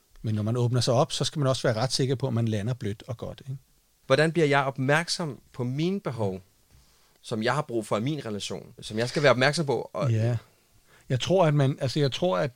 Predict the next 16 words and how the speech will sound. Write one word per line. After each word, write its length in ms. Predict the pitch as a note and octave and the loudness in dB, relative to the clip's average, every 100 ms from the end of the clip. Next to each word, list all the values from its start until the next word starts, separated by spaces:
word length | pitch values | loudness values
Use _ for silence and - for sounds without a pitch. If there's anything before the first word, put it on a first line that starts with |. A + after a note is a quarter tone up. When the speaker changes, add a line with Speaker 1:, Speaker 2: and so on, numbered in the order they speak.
| - | -6
Speaker 1:
at, 280 | B2+ A#2+ - _ - _ _ - | -8 -8 -14 _ -20 _ _ -6
at 420 | C#3+ B2 - - - _ _ _ _ _ _ _ _ - | -4 -4 -6 -12 -16 _ _ _ _ _ _ _ _ -6
jo 240 | D3 C#3+ C#3 | 0 4 6
mere 360 | C3+ D3+ G3 | 6 6 4
man, 160 | D#3 B2 A#2+ A#2+ | 2 0 -2 -2
man 420 | A2+ G#2+ G#2+ A2 G#2 | -2 -4 -4 -4 -2
snakker 400 | - C3+ D3+ G3 | 0 0 0 -2
om 160 | D3 | -4
det, 80 | D3+ | -6
jo 180 | E3 C3+ | 0 2
mere 300 | C3 C3+ E3+ | 4 4 2
man, 160 | C#3+ A#2+ | 2 0
man 380 | A#2 A#2 A2+ - | 0 0 -2 2
udtrykker, 520 | D#3+ F#3+ - D#3 C3 - | 4 4 2 -2 -4 -2
sætter 280 | - C3+ - | 0 0 2
ord 280 | G3+ F3 - | 4 4 0